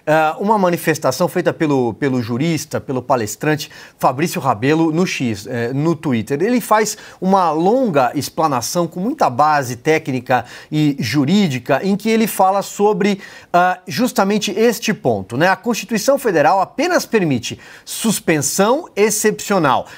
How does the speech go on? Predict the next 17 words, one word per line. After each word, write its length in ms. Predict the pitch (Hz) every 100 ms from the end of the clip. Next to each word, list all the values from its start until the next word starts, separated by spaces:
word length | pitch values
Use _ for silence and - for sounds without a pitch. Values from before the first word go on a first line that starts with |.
| -
de 140 | 120 147
garantias 760 | 139 160 156 147 240 302 196
individuais 720 | 233 175 175 143 165 208 180
em 160 | 190 185
duas 320 | 156 226 185
hipóteses, 560 | 208 - 104 - - 117
né? 180 | 143 156
Ou 200 | 170 135 -
praticamente 560 | 143 135 - 143 151 196
uma. 200 | 135 - - -
Estado 400 | - - 226 208
de 120 | 180
defesa 580 | 175 165 208 254 240 247
e 100 | 208
estado 420 | - 208 214 214
de 140 | 226
sítio. 420 | 214 - 185 -